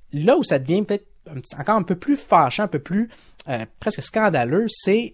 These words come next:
le tweet suivant qu'il a décoché dans lequel il dit, et je le cite, « Quand on commence à piller, on commence à tirer. »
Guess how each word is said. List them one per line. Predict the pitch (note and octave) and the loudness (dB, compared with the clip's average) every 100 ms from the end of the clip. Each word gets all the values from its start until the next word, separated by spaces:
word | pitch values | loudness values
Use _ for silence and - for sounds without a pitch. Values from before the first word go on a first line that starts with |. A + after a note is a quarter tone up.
| _ | _
le | C3 C3 | -6 -4
tweet | C3 - B3+ | -4 -4 -4
suivant | - G3 D#3+ F#3+ | -4 -4 -2 -2
qu'il | G#3 - E3+ | -4 -4 -2
a | |
décoché | D3+ B2 A2+ A3+ | -2 -6 -8 -6
dans | D#3 | -6
lequel | A#2+ G3 A#3 A#3+ - - | -4 -2 -2 -2 -10 -14
il | - C3+ | -8 -8
dit, | A#2+ C3 A3+ | -6 -6 -4
et | D#3+ | -4
je | B2+ | -4
le | A2+ | -6
cite, « | - A#3+ C4 - - - _ _ - | -4 -4 -4 -8 -20 -20 _ _ -4
Quand | C4 | -2
on | C#4+ | 0
commence | - E3+ G#3 - | 0 0 0 -2
à | - | -8
piller, | - C#3 A3 B3+ - _ - | -8 -6 -6 -6 -18 _ -6
on | C#3+ | -4
commence | F#3 G3 B3+ - | 0 0 -2 -4
à | |
tirer. » | C3+ - F3+ B2+ G#2+ | -6 -4 -2 -4 -6